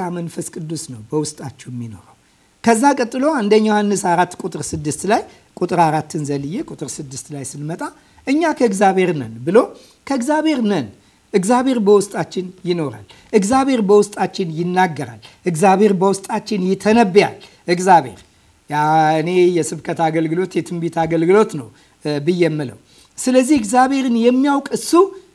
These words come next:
ይሰማናል። ከእግዚአብሔር ያልሆነ እሱ እኛን አይሰማም። እኛ ከእግዚአብሔር መሆናችንን ካወቅን እምነታችን እግዚአብሔር ይሆናል። ልባችን በተስፋ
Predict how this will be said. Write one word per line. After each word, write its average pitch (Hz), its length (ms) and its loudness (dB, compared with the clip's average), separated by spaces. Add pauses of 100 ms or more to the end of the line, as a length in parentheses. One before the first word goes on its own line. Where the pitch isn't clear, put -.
(120)
ይሰማናል። 143 640 -4 (180)
ከእግዚአብሔር 170 560 -2
ያልሆነ 160 360 -2
እሱ 151 160 -8 (560)
እኛን 165 320 -4
አይሰማም። 107 420 -18 (520)
እኛ 277 160 4 (100)
ከእግዚአብሔር 226 540 -2
መሆናችንን 175 720 -4
ካወቅን 151 480 -4 (500)
እምነታችን 240 680 0 (1000)
እግዚአብሔር 147 520 -2
ይሆናል። 135 380 -6 (500)
ልባችን 240 540 -2 (380)
በተስፋ 147 400 -4